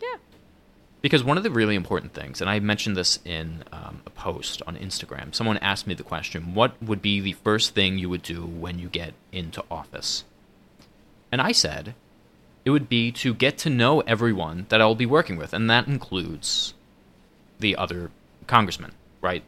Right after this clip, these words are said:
Speaker 2: And now there's, like, five hundred and, oh, no, I always get that number wrong. There's, like, four hundred and, and, and some. Obviously, I'm not gonna get to know everybody, but I'll darn well try my best to get to know as many people as I can, especially those that I will be working intimately with.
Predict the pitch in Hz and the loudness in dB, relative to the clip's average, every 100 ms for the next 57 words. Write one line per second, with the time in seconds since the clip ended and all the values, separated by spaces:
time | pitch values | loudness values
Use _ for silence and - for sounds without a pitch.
0 | _ - 135 139 127 110 110 117 98 104 | _ -4 4 4 4 2 2 4 4 2
1 | 95 85 78 80 107 104 85 92 87 - | -4 -4 -6 -10 -4 -2 0 -2 -4 -4
2 | 71 60 58 50 67 82 85 131 101 90 | -8 -8 -10 -10 -10 -8 -4 -2 -2 -4
3 | 67 65 57 - - 69 - - - 87 | -8 -10 -14 -16 -14 -12 -12 -10 -6 -6
4 | 90 85 87 82 92 107 92 - 95 90 | -6 -6 -6 -4 -4 -4 -4 -2 -2 -2
5 | - 113 131 92 71 113 - _ _ _ | -2 0 0 -2 -4 -6 -8 _ _ _
6 | _ _ _ _ _ _ _ _ _ _ | _ _ _ _ _ _ _ _ _ _
7 | 120 113 107 - _ _ - - 113 117 | 4 4 4 0 _ _ -6 4 6 8
8 | 117 117 104 92 87 98 117 - - 85 | 4 4 2 2 4 2 2 -6 -6 -6
9 | - 90 82 - 67 - _ - 95 92 | -6 -6 -6 -6 -10 -14 _ -2 -2 2
10 | 101 107 107 107 104 92 - 78 117 113 | 2 4 4 2 2 0 0 -2 2 2
11 | 90 92 - 113 120 95 95 101 92 92 | 2 -2 0 2 2 2 2 2 0 0
12 | 85 90 87 - 82 87 - 90 - 69 | 0 -4 -8 -8 -2 -2 -2 -4 -4 -4
13 | 85 - - - | -6 -10 -16 -18